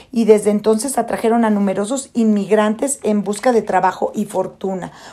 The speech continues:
originando un flujo de población constante. La vida en las minas no era fácil. Se trataba de sitios en los que se ganaban buenos salarios, pero al mismo tiempo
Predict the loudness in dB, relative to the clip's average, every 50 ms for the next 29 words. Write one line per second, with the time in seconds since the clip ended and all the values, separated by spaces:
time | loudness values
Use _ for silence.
0 | -18 -4 2 2 2 4 2 -2 -4 -2 -2 0 0 0 0 0 0 -2 -4 -4
1 | -4 -4 -4 -4 -4 -8 -12 -14 -10 -4 -2 0 0 0 0 -2 0 0 0 0
2 | 0 0 2 2 2 2 0 0 0 0 0 -2 -4 -6 -6 -6 -6 -4 -6 -8
3 | -10 -10 -8 -6 -6 -6 -6 -10 -6 0 2 2 4 2 2 0 -4 -8 -16 -18
4 | _ _ _ _ _ _ _ _ _ _ _ _ _ _ _ _ _ _ -20 -20
5 | -20 -20 -20 -20 -20 -20 -12 _ 2 4 6 6 6 4 4 4 4 4 4 4
6 | 4 4 4 4 2 2 4 4 4 2 2 0 0 0 0 0 -2 -2 -2 0
7 | 2 4 4 2 0 -2 -8 -8 -10 -14 -20 -20 -14 -6 -2 -2 0 0 0 -2
8 | 0 2 2 4 4 4 2 0 -2 -4 -10 -10 -10 -10 -4 -2 -2 -2 -2 -2
9 | -4 -2 -2 -2 -2 -4 -6 -8 -6 -4 -2 2 4 4 4 4 4 2 4 4
10 | 4 2 2 0 2 2 2 2 2 2 4 6 6 8 8 6 6 4 2 0
11 | 2 4 4 6 8 6 6 6 4 2 4 2 2 2 2 4 4 4 4 2
12 | -2